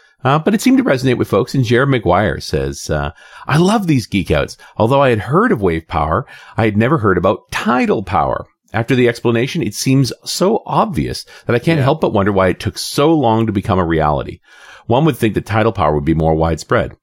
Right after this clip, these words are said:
Speaker 1: I expect the real estate plays a large factor in blocking its growth." Again, great show, guys. Keep up the power, geek outs. And next up, magnets. No, seriously, magnets. Magnets?
Speaker 2: Hmm, magnets.
Speaker 1: Magnets.
Speaker 2: Neodymium?
Speaker 1: Magnets.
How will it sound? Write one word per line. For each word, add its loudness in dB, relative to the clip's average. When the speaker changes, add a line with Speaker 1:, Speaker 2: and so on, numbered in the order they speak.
Speaker 1:
I 0
expect -2
the 0
real 4
estate -2
plays -2
a -4
large 0
factor -4
in -4
blocking 0
its -6
growth." -2
Again, 2
great 0
show, 0
guys. 0
Keep 0
up -2
the -2
power, 2
geek -2
outs. 0
And 2
next 0
up, 0
magnets. 0
No, 2
seriously, 0
magnets. -6
Magnets? -6
Speaker 2:
Hmm, -2
magnets. -4
Speaker 1:
Magnets. -10
Speaker 2:
Neodymium? -2
Speaker 1:
Magnets. 0